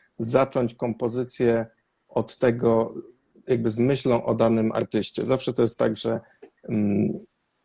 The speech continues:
siadam do, do nowego projektu i zazwyczaj wypełniam, y, m-, muzycznymi elementami ten, e, ten projekt do takiego momentu, w którym on już brzmi jako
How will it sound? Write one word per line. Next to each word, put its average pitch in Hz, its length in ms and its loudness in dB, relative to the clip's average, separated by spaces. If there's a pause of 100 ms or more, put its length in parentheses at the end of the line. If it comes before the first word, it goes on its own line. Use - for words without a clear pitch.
(240)
siadam 110 440 4
do, 104 380 2
do 110 140 -2
nowego 107 340 0
projektu 170 720 2 (920)
i 151 840 2 (160)
zazwyczaj 131 640 2
wypełniam, 127 800 4
y, 110 160 0 (380)
m-, - 2000 0
muzycznymi 123 680 6
elementami 117 680 6
ten, 113 300 4
e, 113 280 2 (280)
ten 120 180 2
projekt 123 540 4
do 123 280 0
takiego 143 420 2
momentu, 135 420 2
w - 40 -12
którym 131 320 0
on 131 180 0
już 131 520 -2
brzmi 135 300 -4
jako 123 520 2